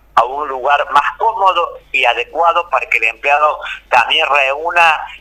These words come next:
eh, los cuidados que debe tener necesarios, eh, para cumplir las medidas de bioseguridad, y eso me siento muy feliz de poder haber llevado en un año y cuatro meses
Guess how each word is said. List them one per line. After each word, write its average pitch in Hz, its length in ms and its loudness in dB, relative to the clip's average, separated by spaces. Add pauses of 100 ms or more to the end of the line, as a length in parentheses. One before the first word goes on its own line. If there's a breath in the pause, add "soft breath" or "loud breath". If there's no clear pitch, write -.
(140)
eh, 107 560 -2
los 107 180 -10
cuidados 156 600 2
que 117 100 -6
debe 123 240 -6
tener 123 240 -4
necesarios, 131 840 -2 (320 loud breath)
eh, 98 720 -2
para 104 200 0
cumplir 110 340 -4
las 117 100 -4
medidas 110 380 -2
de 104 100 -4
bioseguridad, 113 840 -4 (360 loud breath)
y 131 120 -6
eso 135 200 -2
me 120 100 -4
siento 135 340 -2
muy 131 180 -6
feliz 131 300 -4
de 127 100 -6
poder 117 380 -4
haber 117 220 -4
llevado 113 480 -2
en - 140 -4
un 131 120 -6
año 151 300 0
y 135 60 -8
cuatro 147 340 -2
meses 160 360 -2